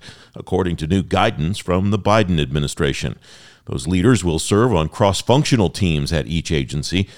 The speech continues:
to monitor how their departments are executing on the law. Agencies will choose senior accountable officials who will be responsible for implementing the law, too.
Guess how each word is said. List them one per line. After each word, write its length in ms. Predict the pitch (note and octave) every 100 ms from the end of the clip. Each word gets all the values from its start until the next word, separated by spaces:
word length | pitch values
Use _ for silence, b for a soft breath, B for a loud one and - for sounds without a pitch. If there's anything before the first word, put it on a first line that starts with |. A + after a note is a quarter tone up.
| B -
to 80 |
monitor 520 | D#2 G#2+ C#3 E2+ E2 F#2
how 180 | F2+
their 160 | F#2 F2
departments 540 | E2+ A2 G2 G2 G#2
are 140 | G2+ G2+
executing 600 | F#2+ - - - G#2 G2+
on 180 | G2+ G2+
the 60 | G2
law. 480 | A2+ A#2 E2 A#1 b b b
Agencies 480 | D2+ D#2+ D#2+ E2+ D2+
will 80 | D2+
choose 300 | - G2 D#2+
senior 440 | - A2 G2+ F#2 -
accountable 600 | - A#2 A#2 F#2+ F2+ -
officials 640 | - E3 D#3 C2+ C#2 -
who 80 | F2+
will 80 | D2+
be 160 | G#2
responsible 640 | F2 E2+ G#2 F#2+ F2 D2+ D#2
for 160 | F#2+
implementing 540 | - F#2+ F2+ E2+ E2 F#2
the 100 | F#2
law, 220 | D#2 E2+
too. 580 | - G#2 C#2+ G1+ -